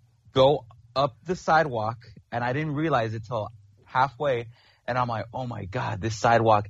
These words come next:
ends." Like, there's no, like, dip, you know, for a car to,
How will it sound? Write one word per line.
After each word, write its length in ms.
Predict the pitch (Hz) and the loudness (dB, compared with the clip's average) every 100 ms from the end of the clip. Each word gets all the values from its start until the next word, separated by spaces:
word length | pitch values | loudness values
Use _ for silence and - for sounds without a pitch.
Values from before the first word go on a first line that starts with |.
| - | -2
ends." 400 | 127 110 101 101 | 0 0 -2 0
Like, 200 | 101 - | 0 2
there's 240 | 107 101 | 0 2
no, 160 | 110 120 | 2 4
like, 240 | 107 92 92 | 2 0 0
dip, 240 | 135 117 90 - - - - _ | 2 2 0 -14 -20 -20 -20 _
you 80 | 120 | -2
know, 140 | 107 | -2
for 220 | 104 107 | 0 2
a 40 | 98 | 2
car 340 | 98 120 120 | 4 4 4
to, 120 | 110 | 2